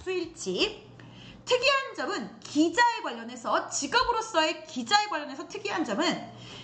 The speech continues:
기자의 부족인 거야. 그럼 기자가 부족한 걸 갖고 있다는 거야. 그게 특이한 거야. Of independence. 뭐에 관련해서요? 독립성에 관련돼서.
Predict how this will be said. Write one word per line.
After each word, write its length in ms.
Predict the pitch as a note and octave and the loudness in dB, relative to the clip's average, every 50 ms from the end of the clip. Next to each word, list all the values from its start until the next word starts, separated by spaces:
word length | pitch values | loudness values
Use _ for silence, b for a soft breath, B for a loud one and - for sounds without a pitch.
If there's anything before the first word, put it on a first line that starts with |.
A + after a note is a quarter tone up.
| B B B | B B B
기자의 760 | - - - D4+ D#4+ D4+ A#4 A4 G#4+ G#4 G#4 G#4+ G#4 - - | -4 2 4 4 6 6 6 6 6 4 2 -2 -4 -8 -10
부족인 520 | - - A#3 A#3+ - E4+ E4 E4 - - - | -12 -10 -6 0 2 2 2 2 -2 -8 -14
거야. 140 | - - - - - | -16 -16 -16 -6 -2
그럼 160 | - B3 C4 | 0 2 2
기자가 380 | - C4 A#3 D#4 F#4+ F#4+ F#4+ | 2 2 4 4 4 4 4
부족한 380 | - - A3+ - F#4+ F4+ F4 E4 | 0 -2 -4 -2 -2 -2 -2 -2
걸 100 | C#4+ F3+ | -4 -4
갖고 200 | E3+ - - F3+ | -6 -6 -6 -6
있다는 340 | D#3+ - - C#3+ D3 D3+ C#3+ | -6 -4 -4 -6 -4 -4 -4
거야. 440 | C3+ C3 C#3 G#3+ F4 - - B B B B - | -2 4 6 6 6 6 2 B B B B -6
그게 180 | - C#4 F4 G4+ G#4 G#4 - - | 0 4 4 4 4 2 -4 -10
특이한 460 | - - A#4+ - A4+ G#4 - - - | 0 4 6 6 6 6 4 2 0
거야. 240 | D3+ D#3+ G3+ F4 B B B B B B B | -4 -6 -6 -6 B B B B B B B
Of 440 | - - B3 C4+ D4 D4+ D4+ D4 C4 - | 2 4 6 8 8 6 4 2 -2 -6
independence. 920 | A#3 A3+ A3 A3 A3 - A3 G3+ G3 F#3+ F3+ - F3 F#3+ - - - B B B B B - | -6 -4 -4 -6 -6 -4 -4 -2 -2 -2 -4 -6 -6 -8 -8 -6 -4 B B B B B 0
뭐에 200 | F#3 A3+ B3+ B3+ | 4 4 4 4
관련해서요? 540 | A3 F#3 E3+ D#3+ D#3+ D#3+ - D3 D#3+ A#3+ - - - - - - - - - - - - - - - - - - - - - - - - - - - - | 2 -2 -4 -4 -6 -8 -6 -4 -4 -4 -4 -6 -10 -16 -16 -18 -10 -8 -8 -6 -6 -6 -6 -6 -8 -4 -2 -2 -2 -2 -6 -12 -14 -16 -16 -16 -14 -4
독립성에 720 | - F#3+ G#3 G#3 G#3 G#3+ A#3 A#3+ - - - G3+ F3 G3+ | 0 2 4 4 4 4 2 -2 -4 -4 -2 -2 0 0
관련돼서. 480 | C#4+ D#4 B3 A3 G#3+ F#3 - - - - | 0 0 0 0 0 -2 -2 -4 -8 -10